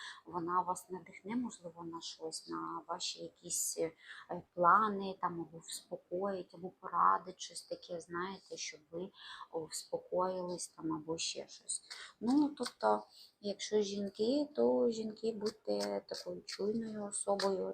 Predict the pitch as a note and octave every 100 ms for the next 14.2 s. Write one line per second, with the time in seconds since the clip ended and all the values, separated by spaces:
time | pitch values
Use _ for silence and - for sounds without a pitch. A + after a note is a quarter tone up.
0 | - F3 G#3 - - F3 E3 E3+ E3 E3+
1 | F3 D#3+ G#3 A#3+ - G#3 G3+ G3 - -
2 | A#3+ F#3 F3 - - - F3+ G#3 - E3
3 | D#3+ - E3+ E3+ E3+ - E3+ D#3+ D#3+ -
4 | - - D#3 D#3+ D#3+ - D#3 - - -
5 | - - E3+ E3 D#3+ E3 D#3+ E3 G3 G#3+
6 | B3 C4 - E4 - G#3+ G3+ - - -
7 | - G3 F#3 - F#3 F3+ F#3 F3+ F3 E3+
8 | E3 E3 E3+ - - - - - F3+ -
9 | - - C4 A3 G3 E3+ - - - F3
10 | - - - _ - - - - F3 E3+
11 | E3+ E3 - - D4 D#4 - - C#4+ C4
12 | A3+ A#3 - B3 - B3 - A3+ A3 G#3+
13 | - A#3 G#3+ G3+ F#3 - E3 D3+ - -
14 | D#3+ D#3+